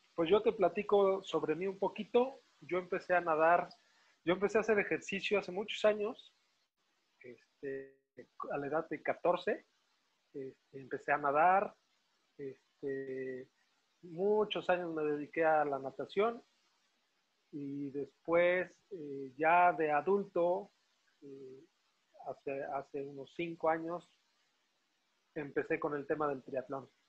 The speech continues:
Decidí, decidí que quería hacer un triatlón y, este, y bueno, pues me, me, me empecé a, a involucrar en el tema, eh, a conocer un poquito y pues finalmente aquí estoy.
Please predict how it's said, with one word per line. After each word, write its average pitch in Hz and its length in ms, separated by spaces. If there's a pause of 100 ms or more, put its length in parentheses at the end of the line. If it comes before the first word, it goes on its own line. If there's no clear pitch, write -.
(200)
Decidí, 151 760
decidí 143 440
que 143 180
quería 147 240
hacer 147 220
un 151 100
triatlón 190 540 (760)
y, 143 160
este, 139 720
y 139 80
bueno, 135 300
pues 127 120 (300)
me, 135 380
me, 127 400 (600)
me 147 100
empecé 147 500
a, 160 200
a 127 800
involucrar 143 760
en 135 100
el 127 140
tema, 180 480
eh, 165 100
a 139 120
conocer 160 600
un 170 140
poquito 202 640 (720)
y 131 380
pues 135 280
finalmente 151 520
aquí - 160
estoy. 135 360